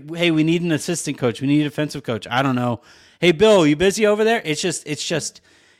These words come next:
it's just fascinating and, and really kind of frustrating to, to watch how this is all going down. And, and it's gonna be, uh, I think, the major storyline of this upcoming season. Um, we are, this flew by, and so we're basically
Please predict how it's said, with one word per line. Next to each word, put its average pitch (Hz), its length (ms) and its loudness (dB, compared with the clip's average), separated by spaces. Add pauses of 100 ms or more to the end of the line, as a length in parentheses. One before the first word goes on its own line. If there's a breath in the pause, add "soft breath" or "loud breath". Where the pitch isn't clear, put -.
(140 soft breath)
it's 135 200 -8
just 151 160 -6
fascinating 151 720 0
and, 131 160 0
and 139 280 2
really 190 380 0
kind 170 240 -4
of 165 80 -4
frustrating 123 500 -4
to, 131 200 -2
to - 180 -6
watch 123 280 -4
how 143 100 -2
this 131 180 -6
is 131 100 -8
all 123 200 2
going 117 300 -2
down. 127 340 0
And, 139 180 0 (580 loud breath)
and 151 140 0
it's 160 120 -2
gonna 185 200 0
be, 190 220 2
uh, 151 280 2
I 131 120 -4
think, 156 300 -4
the 147 140 2
major 160 500 -2
storyline 170 600 -2
of 117 80 -4
this 127 180 -4
upcoming 120 440 -4
season. 123 560 -4 (160)
Um, 131 440 -6
we 170 220 0
are, 202 300 -2 (100)
this 156 300 -6
flew 165 280 0
by, 107 400 2 (960 soft breath)
and 139 140 -4
so 151 140 0
we're 127 140 0
basically 131 720 -4